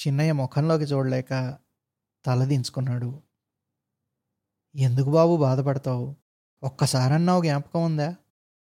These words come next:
నువ్వు కుర్రోడివి గాని దేవుడివి బాబు. నువ్వెందుకు కుక్కవయ్యావు బాబు?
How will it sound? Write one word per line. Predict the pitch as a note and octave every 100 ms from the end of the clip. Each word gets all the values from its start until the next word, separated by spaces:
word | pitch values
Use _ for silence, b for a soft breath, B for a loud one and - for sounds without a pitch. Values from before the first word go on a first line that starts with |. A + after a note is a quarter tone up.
| _ _
నువ్వు | D3
కుర్రోడివి | D3 C3+ C3+ D#3+ F3+ F3
గాని | E3 D#3+ F#3+ D#3+ B2+ - _ _ -
దేవుడివి | B2+ B2 B2 E3 F3 D#3
బాబు. | C3+ A#2+ B2+ B2 - _ _ _ _ _ _ _ _ C3+
నువ్వెందుకు | C3 C#3+ F3+ G#3+ B3+
కుక్కవయ్యావు | A3 G3 G#3+ G#3 G3+ F3+
బాబు? | C3+ B2 A#2+ D3